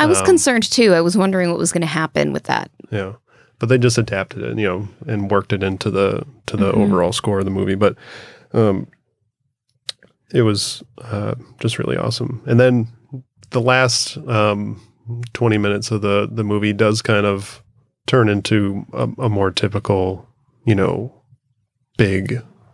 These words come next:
Speaker 2: um,
Speaker 1: Superhero
Speaker 2: action set
Speaker 1: battle
Speaker 2: piece.
Speaker 1: scene.
Speaker 2: Yeah.
Speaker 1: Yeah.
Speaker 2: Uh, which,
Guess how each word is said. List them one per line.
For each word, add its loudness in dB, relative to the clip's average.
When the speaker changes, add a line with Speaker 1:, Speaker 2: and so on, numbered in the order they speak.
Speaker 2:
um, -2
Speaker 1:
Superhero 2
Speaker 2:
action 2
set -
Speaker 1:
battle 0
Speaker 2:
piece. -4
Speaker 1:
scene. -6
Speaker 2:
Yeah. 0
Speaker 1:
Yeah. -6
Speaker 2:
Uh, -4
which, -2